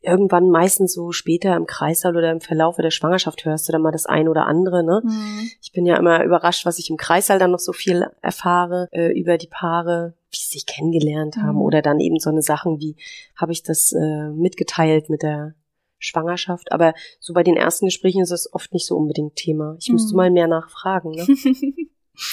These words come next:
Speaker 2: Gleich einen Fragebogen, wenn sie das erste Mal
Speaker 1: Genau.
Speaker 2: kommen hier.
Speaker 1: Wie hast du es deiner Familie
Speaker 2: <laughs>
Speaker 1: erzählt?
Speaker 2: Und wann?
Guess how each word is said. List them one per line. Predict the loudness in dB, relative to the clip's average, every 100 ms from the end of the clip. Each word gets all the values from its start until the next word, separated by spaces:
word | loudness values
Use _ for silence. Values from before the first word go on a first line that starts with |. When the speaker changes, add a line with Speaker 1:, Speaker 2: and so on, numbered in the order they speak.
| -4
Speaker 2:
Gleich | -2 0
einen | 0
Fragebogen, | 2 0 0 -6 -12 -12 -12
wenn | -14
sie | -12
das | -8
erste | -8 -2
Mal | 2 4
Speaker 1:
Genau. | 4
Speaker 2:
kommen | 2 0
hier. | 4
Speaker 1:
Wie | 8 10 8
hast | 6 2 0
du | -2
es | 2
deiner | 4 4
Familie | 2 2 2 4 2 2
Speaker 2:
<laughs> |
Speaker 1:
erzählt? | 0 -4 -4 -4 -4
Speaker 2:
Und | -2 -2 0
wann? | -2 -2 -4